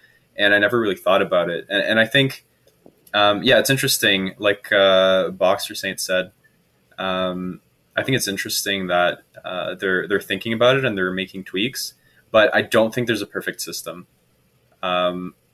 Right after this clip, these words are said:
like, the previous, the previous system felt kind of, kind of broken. Um, this system isn't, you know, it's not perfect either.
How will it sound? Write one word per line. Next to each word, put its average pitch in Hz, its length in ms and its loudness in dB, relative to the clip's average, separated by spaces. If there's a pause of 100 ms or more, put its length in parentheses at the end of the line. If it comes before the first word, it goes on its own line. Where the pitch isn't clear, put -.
(100)
like, 104 160 -4
the 95 60 -8
previous, 113 840 0 (140)
the - 140 -16
previous 123 420 -2
system 113 460 -4
felt 104 380 0
kind 101 240 -2
of, 98 400 -8 (420)
kind 110 180 -2
of 98 60 -4
broken. 101 540 -2 (520)
Um, 85 640 -4 (140)
this 113 220 0
system 101 800 -4
isn't, 92 480 -6 (460)
you 104 100 -6
know, 87 140 -2
it's - 160 -8
not 107 140 -4
perfect - 280 -8
either. 90 440 0